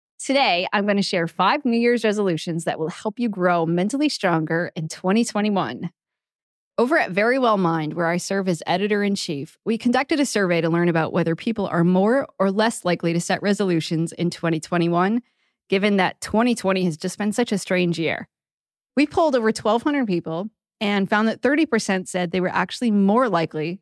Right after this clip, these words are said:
to establish a resolution due to the pandemic. Not surprisingly, the number one thing people said they want to set a resolution about is their physical health. The second most important thing people want to address is their mental health.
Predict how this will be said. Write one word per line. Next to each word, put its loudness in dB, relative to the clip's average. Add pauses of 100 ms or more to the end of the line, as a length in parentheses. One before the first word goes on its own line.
(120)
to -14
establish -4
a -6
resolution -4
due -8
to -6
the -6
pandemic. -8 (480)
Not 0
surprisingly, 2
the 4
number 2
one 2
thing 2
people 0
said -2
they 2
want 2
to 0
set -2
a 0
resolution 0
about 2
is -4
their 0
physical -2
health. -6 (680)
The 0
second 0
most 0
important 0
thing 0
people -2
want 2
to 2
address -2
is 0
their 2
mental 2
health. -2